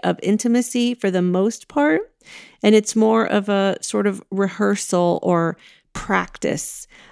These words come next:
of more mature kinds of relationship roles. Then there's the, what we call the late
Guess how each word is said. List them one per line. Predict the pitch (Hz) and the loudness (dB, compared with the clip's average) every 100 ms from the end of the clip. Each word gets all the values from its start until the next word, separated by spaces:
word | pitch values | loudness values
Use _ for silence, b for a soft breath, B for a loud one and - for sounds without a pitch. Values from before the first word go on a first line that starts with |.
| - | -10
of | 170 190 185 196 202 - | -2 0 -2 -6 -12 -12
more | - 202 190 | 0 2 4
mature | 185 185 - 180 175 | 2 0 0 0 0
kinds | - 196 170 175 | -2 -2 0 0
of | 180 160 180 196 | -2 -4 -6 -4
relationship | 180 165 175 175 170 165 165 | -2 0 -2 -2 -2 -2 -4
roles. | 220 185 175 165 170 185 - - _ _ b b b b b | -4 0 0 0 -4 -8 -14 -18 _ _ b b b b b
Then | 247 277 | 4 6
there's | 311 285 - | 4 2 2
the, | 214 | 2
what | - 214 | 4 2
we | 220 | 2
call | 208 208 | 2 2
the | - | 2
late | 92 101 240 - | 2 2 2 -4